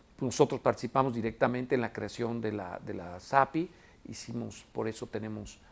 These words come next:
un par de libros sobre ellos, que se llama La nueva ley del mercado de valores y la sapi, la sociedad anónima moderna.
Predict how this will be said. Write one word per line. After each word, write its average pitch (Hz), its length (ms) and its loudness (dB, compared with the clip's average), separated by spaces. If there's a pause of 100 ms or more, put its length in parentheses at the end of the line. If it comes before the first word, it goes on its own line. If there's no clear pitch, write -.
(120)
un 107 100 -10
par 117 200 6
de 113 80 0
libros 110 320 -4
sobre 117 260 -2
ellos, 165 400 -8
que - 60 -20
se - 120 -8
llama 104 140 -6
La 98 100 -8
nueva 101 220 -6
ley 101 200 -6
del 101 160 -8
mercado 98 300 -6
de 101 60 -6
valores 117 400 -4
y 101 40 -8
la 92 120 -10
sapi, 110 360 -4 (460)
la 120 120 -6
sociedad 113 280 -4
anónima 104 360 -6
moderna. 131 460 2